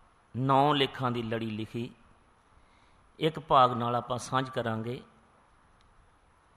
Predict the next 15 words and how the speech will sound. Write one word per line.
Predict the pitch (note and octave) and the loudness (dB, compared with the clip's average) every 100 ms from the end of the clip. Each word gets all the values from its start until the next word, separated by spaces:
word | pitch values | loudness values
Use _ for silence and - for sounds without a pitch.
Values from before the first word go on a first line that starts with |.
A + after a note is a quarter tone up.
| _ _ _ _ _ _ _ - - - - - D#3 | _ _ _ _ _ _ _ -20 -20 -20 -20 0 4
ਹੁਕਮ | D#3+ F3 E3+ D#3 - - | 4 4 2 0 -4 4
ਭਾਗ | C3 B2+ B2 - | 8 8 6 -2
ਅੱਠਵਾਂ। | C3 - C3 G2 D#2+ - - - _ _ _ _ _ _ _ _ _ _ _ - _ - | -6 -4 -4 -4 -8 -18 -20 -20 _ _ _ _ _ _ _ _ _ _ _ -20 _ 0
ਹਉਮੈ | D3 F#3 G#3 G#3+ | 4 4 4 2
ਵਿੜੇ | G3 F3 F3 | 2 2 2
ਮਨ | E3+ C3+ C#3 | 4 6 6
ਨਾਲ | C3+ B2+ A#2+ B2+ - - - - - - | 6 6 6 2 -8 -16 -20 -20 -20 -6
ਜੋ | D#3+ D#3+ F3 | 2 4 4
ਵੀ | E3+ E3 | 4 0
ਖਿਆਲ | D#3 - - B2 C3+ C#3 C#3+ | -4 -8 4 8 10 10 8
ਜਾਂ | C3 C3 | 2 -2
ਕਰਮ | - C#3 C3+ | 0 0 0
ਕੀਤੇ | B2 C3 - B2 | -2 -6 -4 -2
ਜਾਂਦੇ | A#2+ A2+ A#2+ | -2 -2 -4
ਹਨ, | A2 A#2 A2+ | -4 -4 -6